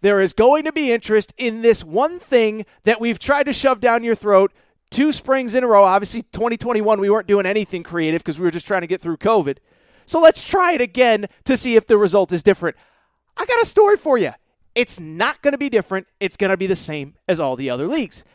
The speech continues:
And to me, the reasons why are so simple, right? I, I run my own business, Aaron Torres Online, Aaron Torres Media, whatever.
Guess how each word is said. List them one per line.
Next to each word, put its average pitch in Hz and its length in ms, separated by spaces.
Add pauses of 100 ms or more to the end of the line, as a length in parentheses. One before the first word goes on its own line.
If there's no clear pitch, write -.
(320)
And 277 160
to 285 100
me, 294 380 (220)
the 302 140
reasons 285 500
why 240 200
are 214 120
so 214 160
simple, 170 240
right? 233 100
I, 240 240
I 285 40
run 311 180
my 285 100
own 254 140
business, 170 280
Aaron 247 200
Torres 240 320
Online, 214 440
Aaron 208 140
Torres 220 240
Media, 190 240
whatever. 165 300